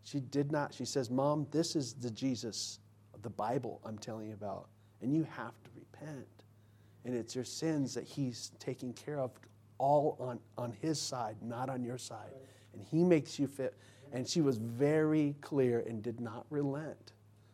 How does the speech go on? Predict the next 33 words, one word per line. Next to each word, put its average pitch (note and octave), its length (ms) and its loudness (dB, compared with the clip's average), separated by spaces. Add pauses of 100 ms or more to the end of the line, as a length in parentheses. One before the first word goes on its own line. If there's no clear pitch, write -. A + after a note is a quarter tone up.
(460)
Sometimes D#3 440 -4
we're F#3+ 60 -2
tempted F3+ 340 2
to D#3 60 2
water D3+ 400 6
down. F3 460 4
Some, - 200 -4
no. F3+ 280 -4 (340)
Mm-mm. C3+ 300 -8 (300)
"If - 80 -10
we C3+ 80 0
seek F#3 360 4
to A3 80 -4
please G#3+ 420 -2
men, D#3 260 2
we'll A#2+ 120 0
not B2 340 -4
be C3+ 100 -2
the A#2+ 120 -6
servant A#2+ 320 -2
of G#2+ 100 -12 (680)
Christ," A#2 480 2
Galatians A2+ 440 -2
says. - 460 -10 (580)
"Woe C#3 380 8
unto E3 240 4
me C3+ 180 2
if B2 160 -6
I - 60 -8
preach - 360 -6
not C#3 360 -10
the - 180 -18
gospel," - 500 -14